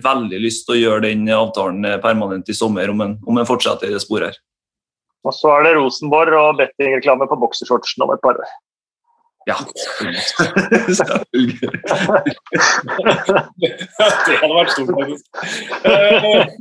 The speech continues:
Speaker 3: da må man f-, først få en adelstittel, da. Lord er opptatt, så han var,
Speaker 2: Ja.
Speaker 3: grev Ødegaard eller noe, da. Eh,
Speaker 2: Grev
Speaker 3: Count,
Speaker 2: Ødegaard.
Speaker 3: Count Ødegaard. Eh, noe sånt noe. Eh, vi tar, eh, turen til Themsens bredd. Fulle av Manchester City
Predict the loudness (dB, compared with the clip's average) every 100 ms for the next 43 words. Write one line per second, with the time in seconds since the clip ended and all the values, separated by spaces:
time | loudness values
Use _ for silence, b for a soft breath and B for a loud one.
0 | _ _ _ _ _ B B B B B
1 | B _ 2 4 6 4 2 2 2 2
2 | 2 2 4 4 4 -2 -8 -6 -2 2
3 | 0 -2 0 4 6 6 4 4 0 0
4 | 2 0 4 4 4 4 2 2 4 4
5 | 4 4 -2 -18 -20 0 4 4 4 2
6 | 2 2 2 0 2 0 -2 _ -4 0
7 | 2 4 4 4 4 4 4 2 2 2
8 | 2 2 2 2 4 2 2 2 4 6
9 | 6 6 4 4 2 -2 -6 0 0 2
10 | 0 0 B B B 2 4 6 6 4
11 | 0 -6 _ _ -14 _ 0 4 4 4
12 | 4 4 4 0 2 2 2 4 2 2
13 | -2 -2 -2 -8 0 2 2 2 0 4
14 | 4 2 0 -2 0 0 0 -2 2 2